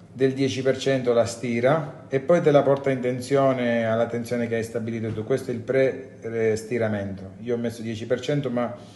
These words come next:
io non lo uso il pre-stiramento. C'è chi lo usa, che tira la corda, un attimino la allunga e poi la, la, la mette in tensione. Io invece no, metto la corda e la porto direttamente in tensione. Questo è il,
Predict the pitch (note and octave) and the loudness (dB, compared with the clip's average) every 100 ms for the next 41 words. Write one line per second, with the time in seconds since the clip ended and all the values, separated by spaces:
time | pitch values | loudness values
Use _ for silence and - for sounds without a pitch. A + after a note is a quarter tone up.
0 | - - - - - E3+ E3 E3 E3 D3+ | -20 -20 -20 -12 0 4 6 8 8 6
1 | C#3 B2+ C3+ B2+ C#3+ B2+ B2 G#2+ G2+ G#2+ | 2 0 0 0 2 2 4 0 -2 -8
2 | - - - - - - - - C#3 C#3 | -10 -16 -20 -20 -20 -20 -20 -2 -2 0
3 | C#3 D#3 E3+ F3+ F3 F#3+ F#3+ - - - | 4 6 6 4 6 6 6 0 -12 -18
4 | - - - - - - - - - - | -20 -20 -20 -20 -20 -20 -20 -20 -20 -20
5 | - A2+ B2 A#2+ A#2+ A#2 A2+ A2 C3+ B2+ | -8 0 2 6 6 6 4 0 2 4
6 | B2 B2 C3+ C3+ C3+ D#3+ C3 B2+ A#2 A2+ | 4 6 6 6 4 2 0 -4 -4 -4
7 | B2 A#2+ A2+ A#2 A#2 A#2+ A#2+ A#2 A#2 A2 | -4 -2 0 0 0 0 -2 -4 -2 0
8 | G#2+ G#2+ G#2 G#2 G2+ G2 G2 G2+ G#2+ G2+ | 2 2 0 0 0 -2 -2 -4 -4 -6
9 | G2+ F#2 G2 F2+ G2 G#2+ C3 A#2+ G2+ G#2 | -8 -6 -8 -6 -6 -4 -4 -4 -4 -6
10 | G2+ G2+ A#2 A#2 A#2+ B2+ B2+ A2 G#2 G#2 | -6 -4 0 0 4 2 2 0 -2 -2
11 | G#2+ G#2 G2+ G2+ G#2 G#2 G#2 F#2+ G2 F#2+ | -2 -6 -6 -6 -6 -6 -10 -8 -10 -10
12 | F#2 F2+ F#2+ F#2 F2+ - - - - - | -12 -10 -10 -10 -14 -18 -20 -20 -20 -20
13 | - - E3+ F#3+ F#3 E3 D3+ C#3 C3+ C3+ | -20 0 4 4 6 6 6 8 8 10
14 | C3 B2+ B2 | 8 6 2